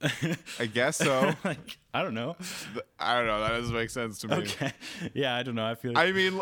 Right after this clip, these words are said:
Speaker 2: if they were, if they wanted to move or something, sure, and you wanted to hold on to it, like, 'cause you have that childhood attachment to it.
Speaker 1: Yeah. I just think, like, I'd buy it, and then they have, like, the freedom to do whatever, and it's still just gonna, it's gonna be there and, like, available for them and stuff, you know?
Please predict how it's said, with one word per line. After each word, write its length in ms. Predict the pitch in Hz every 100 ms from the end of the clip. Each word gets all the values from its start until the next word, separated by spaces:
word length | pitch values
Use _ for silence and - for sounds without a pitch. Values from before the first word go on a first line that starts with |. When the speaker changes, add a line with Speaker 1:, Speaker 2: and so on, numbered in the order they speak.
| -
Speaker 2:
if 220 | 180 175
they 120 | 196
were, 180 | 190 190
if 180 | 190 170
they 100 | 196
wanted 300 | 185 185 170
to 80 | 143
move 360 | 120 117 160 190
or 120 | 143
something, 480 | 120 135 113 123 110
sure, 380 | - 113 160 160
and 120 | 120
you 100 | 117
wanted 260 | 123 120 117
to 100 | 117
hold 260 | 120 120 113
on 280 | 110 123 139
to 200 | 135 110
it, 40 |
like, 220 | 107 110
'cause 200 | - 101 92
you 160 | 101 104
have 280 | 101 98 95 -
that 280 | 98 90 - _
childhood 420 | - 104 98 98 95
attachment 560 | 92 104 135 147 127
to 200 | 123 127
it. 240 | 120 131 - -
Speaker 1:
Yeah. 340 | 113 107 98 98 _ - -
I 100 | -
just 140 | 180 185
think, 180 | 190 170
like, 160 | 175 -
I'd 220 | 151 143
buy 220 | 123 131
it, 180 | 151 170
and 120 | 139
then 120 | 135 131
they 160 | 131
have, 240 | 131 131 113
like, 200 | 120 -
the 100 | 120
freedom 580 | - 123 131 120 113 104
to 120 | 110
do 160 | 107 110
whatever, 500 | 101 107 98 92 90
and 160 | 92
it's 160 | 95 -
still 240 | - 95
just 240 | 92 92 -
gonna, 220 | 92 87
it's 140 | 90 -
gonna 200 | 92 90
be 140 | 92
there 260 | 92 85 87
and, 100 | 85
like, 240 | 80 78 -
available 380 | 92 87 85 87
for 180 | 85 78
them 140 | 76 80
and 120 | -
stuff, 280 | - - -
you 80 | 82
know? 160 | 90